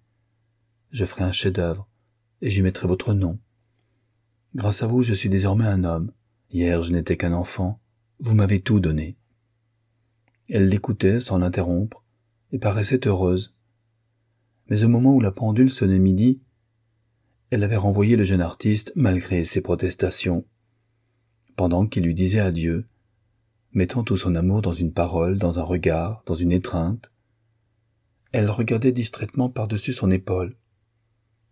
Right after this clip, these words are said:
et ce regard froid avait glacé le cœur de Démian. Il sentait que ce n'était pas elle qui était à lui, c'était lui qui était à elle.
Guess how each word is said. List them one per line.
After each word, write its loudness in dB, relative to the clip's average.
et 0
ce -6
regard 0
froid -4
avait -2
glacé -2
le 0
cœur 2
de -6
Démian. 0
Il -2
sentait -4
que -2
ce -6
n'était -4
pas 0
elle 0
qui -8
était -4
à 0
lui, -2
c'était -4
lui 0
qui -4
était -2
à 2
elle. -6